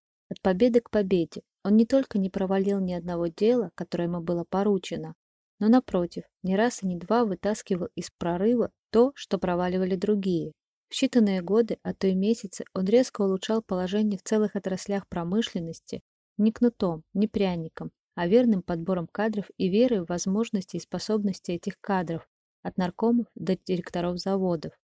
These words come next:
Сегодня нам важно понять и то, что где бы герой этой книги ни работал,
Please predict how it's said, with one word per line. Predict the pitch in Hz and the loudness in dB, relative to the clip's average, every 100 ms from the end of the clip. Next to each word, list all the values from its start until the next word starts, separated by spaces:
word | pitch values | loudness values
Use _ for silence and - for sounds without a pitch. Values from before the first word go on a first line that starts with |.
| _ _ _ | _ _ _
Сегодня | - 190 214 240 214 | -4 4 6 8 6
нам | 196 | 4
важно | 190 208 202 190 | 4 2 2 -2
понять | 190 196 202 - | -2 0 -2 -4
и | |
то, | 185 - 247 269 | -4 0 0 -2
что | - - | -8 -2
где | 196 202 | 4 6
бы | 233 214 | 6 4
герой | 190 202 226 | 4 4 4
этой | - - | 0 -4
книги | 196 214 214 | -2 2 2
ни | 202 180 | 2 0
работал, | 175 170 247 - 180 | -4 0 0 0 -6